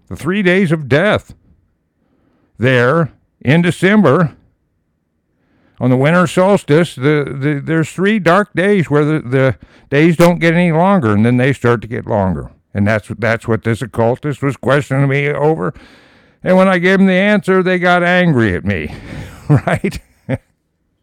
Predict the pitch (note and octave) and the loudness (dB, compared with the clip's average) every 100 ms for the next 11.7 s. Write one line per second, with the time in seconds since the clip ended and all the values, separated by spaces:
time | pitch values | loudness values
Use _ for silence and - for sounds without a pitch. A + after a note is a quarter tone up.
0 | _ _ _ _ _ _ _ _ - - | _ _ _ _ _ _ _ _ -20 -20
1 | - _ _ A#2+ C#3 E3 F3+ D#3 D3+ C3 | -20 _ _ -4 0 4 4 4 4 4
2 | A#2 A2+ C3+ C3+ A2 G2+ G#2 G2 A2 A#2 | 4 4 4 4 2 0 0 0 0 0
3 | B2 A2 G2 G2+ F2+ D#2+ G#2+ G#2+ G#2+ - | 0 0 -2 -4 -6 -4 -2 -2 -4 -4
4 | G2 G#2 G2+ G2 - - _ _ _ _ | -2 0 0 -2 -6 -14 _ _ _ _
5 | - A2+ A2+ G2+ G2+ F2+ D2 - _ _ | -4 0 0 0 -2 -4 -8 -14 _ _
6 | _ _ _ - - D#3+ - - - D3+ | _ _ _ -8 -2 0 0 -2 0 0
7 | - D3 _ - - - - - - _ | -2 -10 _ -20 -20 -20 -20 -20 -20 _
8 | _ D3 D3 F3+ A3 G3 C#3 B2+ C#3 A#2 | _ 0 4 4 4 4 4 4 2 0
9 | - _ _ _ _ - A#2 C3 E3+ F3 | -8 _ _ _ _ -8 -4 2 2 2
10 | F3 C#3+ A#2 D#3 D#3+ D#3 D3 - D#3+ F#3+ | -2 -2 -2 0 0 0 -2 -4 -2 0
11 | C3 G2 F#2+ C3 G2 D#2 - | 2 0 0 2 0 -2 -12